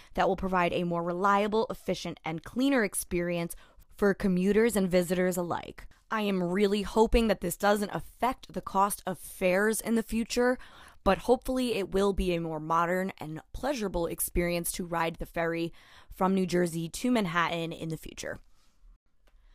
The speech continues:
Do you know that saying, "Nothing good happens after two A M"? Well, this story is proof of that.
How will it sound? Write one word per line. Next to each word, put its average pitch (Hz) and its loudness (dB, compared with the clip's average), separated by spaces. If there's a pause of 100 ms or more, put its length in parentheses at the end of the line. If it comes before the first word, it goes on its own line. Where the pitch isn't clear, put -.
(140)
Do - -2
you 262 6
know 277 6
that 285 0
saying, 247 2
"Nothing 208 2
good 196 0
happens 196 -2
after 190 -4
two 190 -6
A 185 -2
M"? 175 -4 (260)
Well, 185 4
this 190 0
story 202 0
is 196 -2
proof - -8
of 165 -8
that. 80 -8